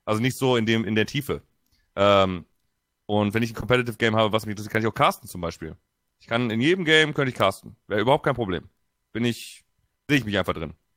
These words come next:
Ähm, und mal wieder so ein, so ein, so ein richtig, richtiges Knaller-Game, was mich über längere Zeit beschäftigt zu haben,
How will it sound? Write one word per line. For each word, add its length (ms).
Ähm, 500
und 720
mal 100
wieder 180
so 120
ein, 220
so 100
ein, 60
so 80
ein 40
richtig, 480
richtiges 440
Knaller-Game, 460
was 120
mich 100
über 140
längere 300
Zeit 180
beschäftigt 560
zu 120
haben, 360